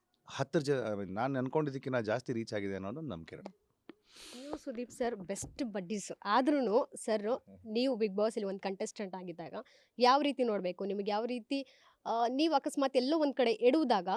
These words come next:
Speaker 2: ಯಾವ ರೀತಿ ಸರಿಪಡಿಸ್ಬೇಕು ಅದನ್ನ ನೋಡ್ತಾ ಇದ್ರು. ಆ, ಬೇರೆ ಕಂಟೆಸ್ಟೆಂಟ್ಸ್‌ನು ಸರಿ ಸಮಾನವಾಗಿ ನೋಡ್ತಾ ಇದ್ರು. ಅಂತ ವ್ಯಕ್ತಿನ ನಾವು ನೆಕ್ಸ್ಟ್ Bigg Boss ಸೀಸನ್ ಇಂದ ನೋಡಕ್ ಆಗಲ್ವಲ್ಲ?
Speaker 1: ಹೌದು.
Speaker 2: ಜಡ್ಜ್ ಆಗಿ, ಆ, ಸಾರಿ, I mean ಹೋಸ್ಟ್ ಆಗಿ,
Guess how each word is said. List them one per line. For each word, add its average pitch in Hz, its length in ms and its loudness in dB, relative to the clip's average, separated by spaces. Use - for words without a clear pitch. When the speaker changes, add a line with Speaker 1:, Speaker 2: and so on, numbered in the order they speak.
Speaker 2:
ಯಾವ 277 300 2
ರೀತಿ 359 220 2
ಸರಿಪಡಿಸ್ಬೇಕು 302 800 2
ಅದನ್ನ 247 280 0
ನೋಡ್ತಾ 202 280 0
ಇದ್ರು. 165 240 -8
ಆ, 277 60 -2
ಬೇರೆ 359 240 2
ಕಂಟೆಸ್ಟೆಂಟ್ಸ್‌ನು 311 720 -2
ಸರಿ 330 260 4
ಸಮಾನವಾಗಿ 277 540 0
ನೋಡ್ತಾ 196 260 -2
ಇದ್ರು. 185 180 -4
ಅಂತ 277 320 0
ವ್ಯಕ್ತಿನ 247 420 0
ನಾವು 220 260 0
ನೆಕ್ಸ್ಟ್ - 320 -4
Bigg 254 160 0
Boss 220 220 -2
ಸೀಸನ್ 214 260 -4
ಇಂದ 208 140 -4
ನೋಡಕ್ 220 420 2
ಆಗಲ್ವಲ್ಲ? 180 480 -4
Speaker 1:
ಹೌದು. 185 260 -4
Speaker 2:
ಜಡ್ಜ್ 226 340 0
ಆಗಿ, 190 280 0
ಆ, 196 320 -8
ಸಾರಿ, 196 220 -4
I 202 100 0
mean 247 220 0
ಹೋಸ್ಟ್ 262 360 8
ಆಗಿ, 185 300 -6